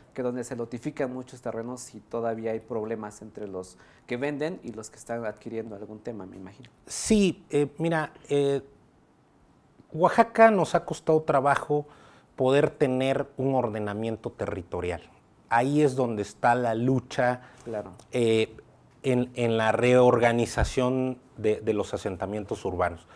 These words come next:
Speaker 2: Esto también se atiende a través de la Secretaría de las Infraestructuras, se está platicando con los ayuntamientos para poder tener un ordenamiento y poderle dar una salida legal y contundente a, a, a estos temas.
Speaker 1: Perfecto.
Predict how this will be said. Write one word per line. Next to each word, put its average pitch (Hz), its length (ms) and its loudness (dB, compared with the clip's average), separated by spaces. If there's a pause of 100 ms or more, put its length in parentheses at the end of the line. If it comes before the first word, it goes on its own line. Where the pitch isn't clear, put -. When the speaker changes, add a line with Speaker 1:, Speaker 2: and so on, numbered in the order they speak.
(280)
Speaker 2:
Esto 165 320 4
también 131 320 0
se - 140 -2
atiende 131 380 0
a - 80 -2
través 107 300 -2
de 120 60 0
la 110 100 0
Secretaría 101 840 -2
de 98 120 -4
las 92 220 -6
Infraestructuras, 135 920 -4 (340)
se - 160 -6
está 117 600 6
platicando 113 600 -2
con 110 160 -2
los 104 180 -6
ayuntamientos 123 720 -2
para 101 300 -2
poder 113 180 -2
tener 123 260 -4
un 135 120 -4
ordenamiento 151 760 -2 (380)
y 151 120 0
poderle 160 520 4
dar 151 180 6
una 156 220 0
salida 135 500 -2
legal 127 600 2 (200)
y 113 120 -10
contundente 113 920 -2
a, 95 240 0 (100)
a, 98 240 -8
a 95 160 0
estos - 380 -8
temas. 85 360 -8
Speaker 1:
Perfecto. - 300 -20